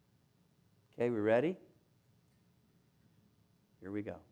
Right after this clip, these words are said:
One, two, three,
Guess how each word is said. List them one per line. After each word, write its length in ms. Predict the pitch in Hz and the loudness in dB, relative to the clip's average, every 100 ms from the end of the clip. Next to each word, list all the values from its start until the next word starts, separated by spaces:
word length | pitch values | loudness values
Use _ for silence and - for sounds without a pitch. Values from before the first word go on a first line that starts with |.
| _ _ _ _ _ _ _ _ - | _ _ _ _ _ _ _ _ -8
One, 400 | 107 120 107 92 90 - _ _ _ _ _ - - | 2 4 4 0 -10 -20 _ _ _ _ _ -20 -4
two, 540 | 131 123 110 95 90 - - - - - | 2 4 4 0 -6 -14 -20 -20 -20 -8
three, 600 | 123 120 120 123 120 120 | 2 6 6 6 4 2